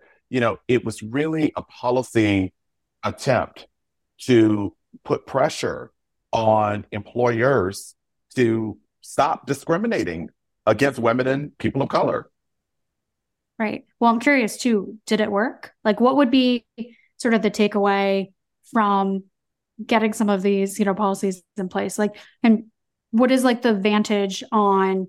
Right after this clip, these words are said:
Speaker 2: affirmative action? Was it a success or meh?
Speaker 1: Sure. There's been a bit of an up and down, an ebb and flow,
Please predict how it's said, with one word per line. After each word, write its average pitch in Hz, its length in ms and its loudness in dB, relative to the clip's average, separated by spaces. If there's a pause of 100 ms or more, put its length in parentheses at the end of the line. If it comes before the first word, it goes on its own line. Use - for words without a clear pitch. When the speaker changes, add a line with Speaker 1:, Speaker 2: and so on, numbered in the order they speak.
Speaker 2:
affirmative 190 380 -4
action? 185 380 -8
Was 190 140 -6
it 196 60 0
a 190 40 -2
success 220 720 -4
or 196 600 0
meh? 190 240 -4 (1300)
Speaker 1:
Sure. 147 420 -2 (100)
There's 165 280 -4
been 208 280 -4
a 143 80 -2
bit 147 180 -2
of 127 100 -6
an - 120 -4
up - 160 2
and 123 160 -2
down, 92 520 0 (840)
an 95 120 -6
ebb 120 200 -4
and 110 160 -2
flow, 92 420 0